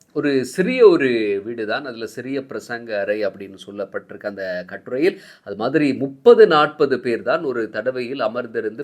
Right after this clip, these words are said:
பிரசங்கங்களை கேட்கக்கூடிய மாதிரி இருக்கும். அதிகமாக இளம் வயதினர் தான் கவர்ந்து ஈர்க்கப்பட்டிருக்கிறார்கள். மாலை நான்கு மணிக்கு ஆரம்பமாகக்கூடிய இந்த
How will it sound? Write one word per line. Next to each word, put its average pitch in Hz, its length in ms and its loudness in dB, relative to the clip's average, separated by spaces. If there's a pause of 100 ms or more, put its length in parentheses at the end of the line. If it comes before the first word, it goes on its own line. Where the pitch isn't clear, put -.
பிரசங்கங்களை 123 680 -8
கேட்கக்கூடிய 101 560 -10
மாதிரி 92 360 -8
இருக்கும். 92 380 -4 (280)
அதிகமாக 147 1040 0
இளம் 220 340 -4
வயதினர் 139 540 0
தான் 151 280 -4
கவர்ந்து 180 460 -6
ஈர்க்கப்பட்டிருக்கிறார்கள். 123 1160 -4 (200)
மாலை 175 360 0
நான்கு 190 380 -2
மணிக்கு 180 320 -6
ஆரம்பமாகக்கூடிய 131 960 -8
இந்த 101 540 -12